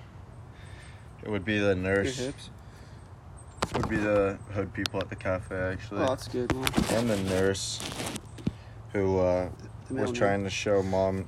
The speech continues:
Speaker 1: and Mila how to do
Speaker 2: Oh,
Speaker 1: her
Speaker 2: yeah.
Speaker 1: P T and fucked up
Speaker 2: That's
Speaker 1: the
Speaker 2: true.
Speaker 1: P T that she would, that she, she was
Speaker 2: Yeah,
Speaker 1: trying to
Speaker 2: chick was
Speaker 1: show.
Speaker 2: a bitch. Like,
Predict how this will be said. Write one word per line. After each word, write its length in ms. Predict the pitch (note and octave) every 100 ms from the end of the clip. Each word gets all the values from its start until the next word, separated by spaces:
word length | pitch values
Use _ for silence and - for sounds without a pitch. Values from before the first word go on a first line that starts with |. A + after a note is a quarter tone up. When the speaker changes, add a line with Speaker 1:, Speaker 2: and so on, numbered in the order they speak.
| -
Speaker 1:
and 200 | F#2+ F#2
Mila 320 | F#2+ F#2+ F#2
how 180 | F#2+ F#2+
to 80 | F2+
do 180 | G2
Speaker 2:
Oh, 160 | G2 F#2
Speaker 1:
her 380 | G2 F#2+ F#2+ C3+
Speaker 2:
yeah. 60 |
Speaker 1:
P 120 | G2+ G2
T 340 | - G#2 A2+
and 120 | G2
fucked 400 | - - F#2 -
up 120 | F#2+
Speaker 2:
That's 140 | E2+ -
Speaker 1:
the 40 | F#2
Speaker 2:
true. 100 | -
Speaker 1:
P 80 | F#2
T 220 | - F#2+
that 180 | F2 E2+
she 220 | - F2
would, 120 | E2 - - - - -
that 180 | E2+ -
she, 160 | - D#2+
she 80 |
was 160 | F2 E2 -
Speaker 2:
Yeah, 20 |
Speaker 1:
trying 140 | -
to 60 | -
Speaker 2:
chick 120 | -
was 100 | -
Speaker 1:
show. 120 | E2+ -
Speaker 2:
a 40 |
bitch. 300 | C#3 C#3+ -
Like, 100 | C#3